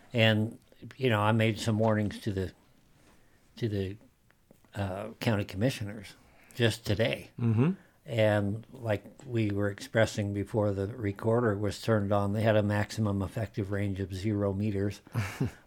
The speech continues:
Speaker 1: But I did my duty.
Speaker 2: Mm-hmm.
Speaker 1: I went out and said, "And therefore, when the trouble hits, when the poo hits the fan, uh, you have done what you could do.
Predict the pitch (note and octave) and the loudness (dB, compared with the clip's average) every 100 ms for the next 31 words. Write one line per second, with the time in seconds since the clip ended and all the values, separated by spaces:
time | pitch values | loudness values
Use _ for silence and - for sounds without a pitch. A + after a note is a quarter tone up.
0 | B2+ C#3 C3+ C3+ C#3 D#3 C#3 A#2 G#2+ G#2+ | 8 8 8 10 10 10 8 8 4 4
1 | A#2 F#2 - _ - A#2+ A2 F#3 - - | 2 0 -8 _ -2 2 4 2 -2 0
2 | A2+ C3 B2 A2+ A#2 A2 G#2+ - A2+ G#2+ | 6 8 8 8 6 2 0 4 4 4
3 | - - - A2+ G#2 B2+ - B2 A2+ A2 | -2 -12 0 2 8 6 6 4 4 4
4 | - - - - B2 B2 A#2+ A2+ - - | 2 -18 -14 2 6 8 6 4 0 -20
5 | _ _ _ A2 - A#2 A2+ A2+ B2+ A2 | _ _ _ -12 0 4 6 4 6 4
6 | A2 - A2+ G2+ G#2 A#2+ A2+ G#2+ G#2 - | 4 -2 -4 -4 0 2 2 2 0 -4
7 | G#2 - B2 A#2 G#2 F#2+ - - - - | -12 -2 2 2 2 -2 -14 -20 -20 -14
8 | B2 G#2+ G#2 A#2 A#2 C3 B2+ A#2 A#2 A2+ | -2 2 2 4 6 6 6 6 6 6
9 | A2 A2 A2 G#2+ G2+ B2 C#3 G2+ | 4 2 0 0 -6 2 4 4